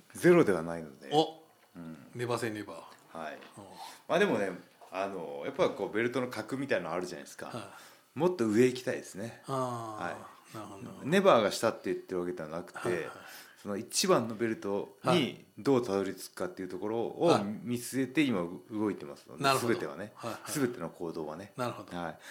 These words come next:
Speaker 1: ただそこに入っていけないのであれば、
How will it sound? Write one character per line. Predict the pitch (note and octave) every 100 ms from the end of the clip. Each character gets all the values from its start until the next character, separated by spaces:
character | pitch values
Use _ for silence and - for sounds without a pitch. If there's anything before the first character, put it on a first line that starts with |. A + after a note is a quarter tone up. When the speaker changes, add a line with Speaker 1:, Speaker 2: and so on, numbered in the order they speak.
| -
Speaker 1:
た | -
だ | E3
そ | C#3
こ | D#3+
に |
入 | C3 D#3
っ |
て | - D#3
い |
け | D#3+ D#3+
な | E3
い | D#3 - - _ _ _ _ _ _ _ _ _ _ _ _ _ _ _ _ _ -
の | C#3+
で | C#3+
あ | C#3
れ | D#3+
ば、 | C#3+ D3+ A#2 -